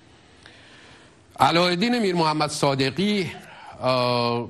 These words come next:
معروف به حاج آقا علا که تو مؤتلفه است و رئیس سازمان اقتصاد اسلامیه که متهم شد به بالا کشیدن سه هزار میلیارد تومان از پول صندوق‌های قرض الحسنه، شده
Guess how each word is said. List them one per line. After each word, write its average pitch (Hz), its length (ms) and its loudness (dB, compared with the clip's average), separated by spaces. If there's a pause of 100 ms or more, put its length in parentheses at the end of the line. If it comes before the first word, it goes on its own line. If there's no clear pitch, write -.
معروف 139 300 0
به 160 80 2
حاج 131 200 2
آقا 117 200 2
علا 120 520 2
که 107 360 -2
تو 123 100 -4
مؤتلفه 107 480 -2
است 117 180 -2
و 113 40 -2
رئیس 107 260 -2
سازمان 110 420 -2
اقتصاد 113 380 -2
اسلامیه 104 680 0
که 117 100 -4
متهم 104 340 -2
شد 110 160 -4
به 101 100 0
بالا 95 300 0
کشیدن 98 420 -4
سه 147 160 0
هزار 113 260 0
میلیارد 101 460 0
تومان 127 280 -2
از 101 180 -6
پول 123 200 -4
صندوق‌های 95 460 -4
قرض 92 260 -4
الحسنه، 107 540 -2 (400)
شده 156 220 2